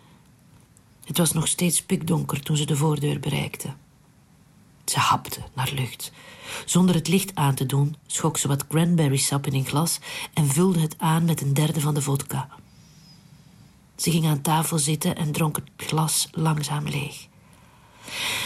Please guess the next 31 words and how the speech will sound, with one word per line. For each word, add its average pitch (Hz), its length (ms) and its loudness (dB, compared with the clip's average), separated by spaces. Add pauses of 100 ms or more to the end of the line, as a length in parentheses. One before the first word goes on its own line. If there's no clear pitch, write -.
(220)
De - 160 -10
troost 208 480 2
van 180 140 0
de 156 140 -4
alcohol 165 600 0
doorcijpelde - 720 -2
haar - 300 0
lichaam. - 460 -6 (1300)
Ze - 160 -2
zat 180 160 2
te 185 80 0
huilen 208 360 4
van 180 220 0
opluchting 147 560 -4
dat 156 200 -2
ze - 80 -2
niet 160 220 -2
was 151 160 -2
doodgegaan. - 640 -2 (2000)
Ze - 100 -4
schonk - 340 0
nog 185 160 4
een 170 120 2
derde 170 280 2
van 175 120 2
de 165 80 2
vodka 165 460 -2
en 160 100 -2
wat 151 140 -2
sap 165 300 0
in, 175 220 0